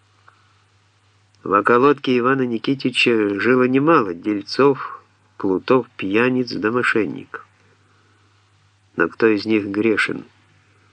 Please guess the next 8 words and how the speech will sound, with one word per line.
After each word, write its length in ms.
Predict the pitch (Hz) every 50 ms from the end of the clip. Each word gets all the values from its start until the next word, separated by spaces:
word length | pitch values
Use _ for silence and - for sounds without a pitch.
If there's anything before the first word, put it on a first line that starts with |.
| _ _ _ _ _ _ _ _ _ _ _ _ _ -
Нелёгким 760 | 78 92 120 127 127 120 123 123 120 - - - 131 120 120
был 220 | 117 120 113 107
поиск, 720 | 98 - - 101 95 87 78 76 69 - - - - - -
но 180 | - 85 95 92
конец 420 | - 104 107 135 160 156 - -
нитки 340 | 135 143 160 147 - - 143
удалось 540 | 131 117 113 107 107 127 151 147 - - -
таки 400 | - 117 101 - - 107 101